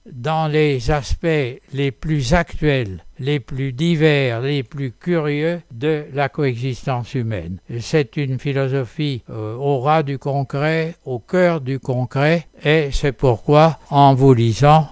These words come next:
on ne fait pas que se cultiver, mais on s'arme pour mieux réagir aux situations, euh, dans, euh, lesquelles, euh, la vie nous précipite, et ce faisant, votre ouvrage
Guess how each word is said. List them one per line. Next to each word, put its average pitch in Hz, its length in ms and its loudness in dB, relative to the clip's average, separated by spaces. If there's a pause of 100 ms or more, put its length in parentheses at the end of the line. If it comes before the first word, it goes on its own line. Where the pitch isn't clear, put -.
(100)
on 123 200 -2
ne 113 240 -4
fait 123 200 -2
pas 139 200 2
que 123 180 -2
se 123 160 -2
cultiver, 120 760 2
mais 147 320 4 (120)
on 131 160 -6
s'arme 147 640 0
pour 135 280 2
mieux 156 380 4
réagir 143 760 4
aux 117 120 0
situations, 131 840 0 (460)
euh, 120 140 -6
dans, 117 460 -2
euh, 117 260 -6
lesquelles, 127 540 0 (100)
euh, 113 260 -6
la 123 200 -2
vie 131 280 -2
nous 117 140 -2
précipite, 131 680 -4 (180)
et 131 360 2
ce 143 200 -2
faisant, 127 500 -2
votre 127 380 -4
ouvrage 127 600 -4